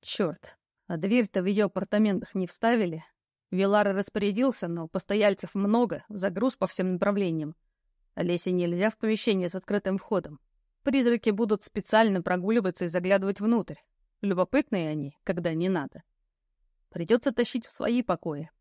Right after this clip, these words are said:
Всё равно нужно закончить отчёт. Оставлю её и отправлюсь в кабинет. Когда мы оказались на этаже, не выдержал.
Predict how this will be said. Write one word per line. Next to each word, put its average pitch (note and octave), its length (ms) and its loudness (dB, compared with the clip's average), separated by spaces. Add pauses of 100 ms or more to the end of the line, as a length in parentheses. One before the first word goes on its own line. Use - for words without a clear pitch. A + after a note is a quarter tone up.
(280)
Всё - 160 -14
равно B3 240 6
нужно F#3 260 2
закончить F#3+ 480 0
отчёт. - 400 -4 (440)
Оставлю A#3 460 4
её F3 280 0
и D#3+ 120 -2
отправлюсь F3 560 0
в - 60 -20
кабинет. E3 520 -4 (1200)
Когда G#3+ 280 2
мы C4+ 160 6
оказались A#3+ 500 2
на A3 140 4
этаже, G#3+ 460 2 (100)
не G#3 160 0
выдержал. E3 480 -2